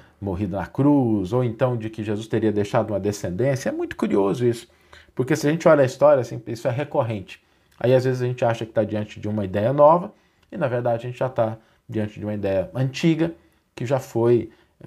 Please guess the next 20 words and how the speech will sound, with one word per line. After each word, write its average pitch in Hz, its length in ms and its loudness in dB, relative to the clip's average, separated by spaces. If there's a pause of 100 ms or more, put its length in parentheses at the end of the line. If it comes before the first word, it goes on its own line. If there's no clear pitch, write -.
contestada 123 880 2
pelos 90 320 -12
fatos, 131 760 2 (480)
pela 101 240 -2
ciência, 120 720 0
pela 104 200 -4
historiografia. 101 920 -2 (320)
Então - 220 -14
é 170 80 0
importante 139 840 -2
que - 80 -8
a 113 40 -4
gente 110 240 -8
desenvolva 104 420 -4
essa 104 160 -6
capacidade 101 720 -2 (320)
de 92 100 -8
discernimento. 92 680 -6 (500)
Por - 340 6
quê? 92 280 -2